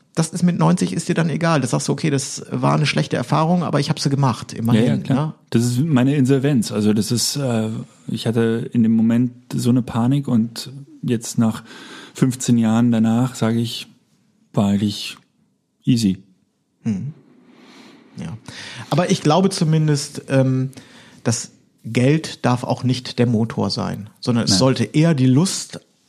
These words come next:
Speaker 1: die Lust am Selbstständigkeit sein und die Lust natürlich an der speziellen Tätigkeit. Und
Speaker 2: Ja.
Speaker 1: jetzt dieses, äh, di-, dieses Thema, was wir jetzt gerade aufdröseln, das gilt ja genauso für jeden anderen auch und nicht nur für Fotografen.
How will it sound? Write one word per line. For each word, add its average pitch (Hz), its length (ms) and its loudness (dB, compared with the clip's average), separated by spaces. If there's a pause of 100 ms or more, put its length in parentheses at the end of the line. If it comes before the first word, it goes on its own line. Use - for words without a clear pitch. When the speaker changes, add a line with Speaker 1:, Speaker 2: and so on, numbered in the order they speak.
(180)
Speaker 1:
die 131 180 -2
Lust 135 460 0
am 135 140 2
Selbstständigkeit 147 760 0
sein 139 300 0
und 110 140 -2
die 120 60 2
Lust - 480 -2 (140)
natürlich 135 400 0
an 127 120 0
der 120 160 2 (340)
speziellen 113 460 0
Tätigkeit. 98 640 -6 (840)
Und 135 220 0 (180)
Speaker 2:
Ja. 117 100 4
Speaker 1:
jetzt - 240 -2
dieses, 156 320 2
äh, 117 300 -2
di-, 131 200 -2
dieses 127 320 0 (320)
Thema, 151 280 2
was 135 140 2
wir 143 80 4
jetzt 139 120 2
gerade 123 160 2
aufdröseln, 135 480 0
das 120 140 -2
gilt 139 160 2
ja 127 160 2
genauso 123 520 2
für 135 160 -4
jeden 131 300 0
anderen 117 320 -2
auch - 220 0
und 113 60 2
nicht 123 140 2
nur 135 100 2
für 107 100 -2
Fotografen. 110 680 -2